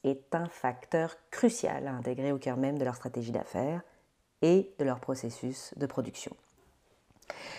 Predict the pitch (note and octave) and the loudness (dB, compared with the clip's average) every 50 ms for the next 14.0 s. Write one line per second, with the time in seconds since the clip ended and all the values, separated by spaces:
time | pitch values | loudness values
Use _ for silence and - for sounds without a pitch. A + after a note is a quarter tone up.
0 | - - - D3+ F3 F3 G#3+ A#3+ D4+ D4+ A3+ F#3 F3 E3 D3+ D3 D#3+ G3+ A#3 A#3 | -4 4 8 8 10 10 10 10 12 10 10 8 8 6 6 6 4 4 2 0
1 | - - C#3 C3+ C#3 C3+ A#2 B2+ - G3 F#3+ - C#3+ D#3 E3+ D#3+ B2+ A#2+ A#2+ B2 | -2 0 0 2 2 0 0 0 -2 -2 0 0 -2 -2 0 0 0 0 0 -2
2 | A#2 A2+ A#2+ C3+ D#3+ E3 - - - D3+ D#3 E3+ E3+ - - - - - - - | -2 0 2 2 2 0 0 0 4 6 6 6 4 2 -8 -14 -16 -16 -12 -10
3 | - - - A#2+ A#2+ A#2+ A#2+ - B2+ B2+ B2+ D#3 F3+ F#3+ - - - F3+ E3+ F3 | -8 -4 -2 0 0 0 0 2 2 4 4 4 2 0 0 4 4 6 6 8
4 | F3 F3 E3+ D3+ C3 B2 B2 B2 A#2+ A#2+ A#2+ B2 B2+ B2+ B2+ B2+ B2 B2 A#2 A#2 | 6 6 4 4 2 0 -2 -2 -4 -4 -4 -2 -2 -2 0 0 0 0 0 0
5 | A#2 A#2 A#2 A2+ A2 A#2 C3+ E3 F#3 A3+ A#3 A#3 - - - F3+ F3 F3 E3+ E3+ | -2 -2 -2 -2 -2 0 4 6 6 6 6 6 2 -4 -6 -6 -6 -6 -8 -10
6 | E3+ E3+ D#3 C3 A#2+ A#2+ A#2 A#2 B2+ C3 C#3 E3 G3 G#3+ G3+ F#3+ F3+ F3+ F3+ F3+ | -10 -12 -12 -12 -12 -10 -6 -4 -4 -2 2 2 2 4 6 4 4 4 2 2
7 | F3+ F3+ F3 F3 - C#3 C3 C3 C3 C3 B2+ C3 B2+ - - - F#3+ F#3 G3 F#3+ | 0 -2 -4 -4 -4 -2 0 0 0 -2 -2 -4 -8 -8 -8 -6 -4 -4 -4 -2
8 | - F#3 F3 F3+ F#3+ F#3+ - - - - - - - _ - - D#3+ E3+ F3+ F#3+ | 0 2 4 4 4 2 0 -12 -18 -20 -20 -20 -18 _ -2 2 6 8 8 8
9 | G3 G3 - - - - - - - - - C3+ C#3+ D3 C#3 C3 B2+ B2 A#2+ - | 8 6 4 0 -4 -4 -4 -4 -6 -4 -2 -2 -2 0 0 0 0 0 -2 -6
10 | - - - - - - - - E3 D3 - D3+ C3+ - - - - C3+ B2+ A#2 | -8 -6 -4 -4 -4 -6 -4 -4 -2 -2 -2 -4 -6 -6 -10 -8 -6 -6 -6 -6
11 | - - C#3+ - - _ _ _ _ _ _ _ _ _ _ _ _ _ _ _ | -8 -10 -10 -10 -12 _ _ _ _ _ _ _ _ _ _ _ _ _ _ _
12 | _ _ _ _ _ _ _ _ _ _ _ _ - _ _ - - - - - | _ _ _ _ _ _ _ _ _ _ _ _ -20 _ _ -20 -20 -20 -20 -20
13 | - - - - - - - - - _ _ _ _ - - E3 E3+ E3+ - | -20 -20 -20 -20 -20 -20 -20 -20 -20 _ _ _ _ -4 0 0 0 0 -4